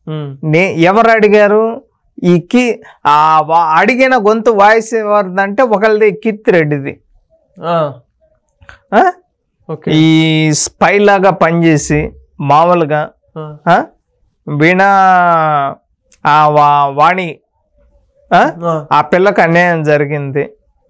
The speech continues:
Speaker 2: ఆ?
Speaker 1: మ్మ్.
Speaker 2: ఆ, అంటే సవితిని తెచ్చి ఇంట్లో పెట్టుకున్నట్టు అయింది.
Speaker 1: ఏ, ఆ-, వాళ్ళ ఇంట్లోనే ఉంటుందా ఆవిడ?
Speaker 2: వాళ్ళ
Speaker 1: కీర్తి రెడ్డి
Speaker 2: ఇంట్లోనే,
Speaker 1: ఆవిడ?
Speaker 2: వాళ్ళ ఇంట్లోనే బర్త్‌డే కేక్ కట్ చేయటం కావచ్చు, అదే
Speaker 1: ఎలా
Speaker 2: విధంగా
Speaker 1: పరిచయం మొదలైంది వాళ్ళిద్దరికి అసలుకి?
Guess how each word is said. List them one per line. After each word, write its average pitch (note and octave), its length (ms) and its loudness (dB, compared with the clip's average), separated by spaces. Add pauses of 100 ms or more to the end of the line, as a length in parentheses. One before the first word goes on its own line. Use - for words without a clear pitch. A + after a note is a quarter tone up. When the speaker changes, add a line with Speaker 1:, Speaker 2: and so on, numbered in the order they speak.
(120)
Speaker 2:
ఆ? E3 40 2
Speaker 1:
మ్మ్. F#3+ 100 0 (760)
Speaker 2:
ఆ, - 40 -4 (420)
అంటే F3+ 240 0
సవితిని F#3+ 520 0
తెచ్చి F#3 280 0
ఇంట్లో F#3 280 2
పెట్టుకున్నట్టు D#3+ 720 -2
అయింది. C3+ 420 -4
Speaker 1:
ఏ, G3 100 -2
ఆ-, F#3+ 180 2
వాళ్ళ F#3+ 260 0
ఇంట్లోనే A3 280 0
ఉంటుందా E3+ 240 -2
ఆవిడ? F3+ 140 0
Speaker 2:
వాళ్ళ G3 640 -2
Speaker 1:
కీర్తి G3 140 2
రెడ్డి A3 140 4
Speaker 2:
ఇంట్లోనే, A3+ 260 4
Speaker 1:
ఆవిడ? G3+ 120 2
Speaker 2:
వాళ్ళ G3+ 220 2
ఇంట్లోనే G#3+ 460 0
బర్త్‌డే F#3+ 360 0
కేక్ F#3+ 300 -4
కట్ F3+ 240 -2
చేయటం F#3 320 -2
కావచ్చు, F3+ 600 -2
అదే F3+ 300 0
Speaker 1:
ఎలా F#3 100 2
Speaker 2:
విధంగా B3 220 2
Speaker 1:
పరిచయం A#3 240 2
మొదలైంది A3+ 260 2
వాళ్ళిద్దరికి A3 380 0
అసలుకి? G3+ 440 -6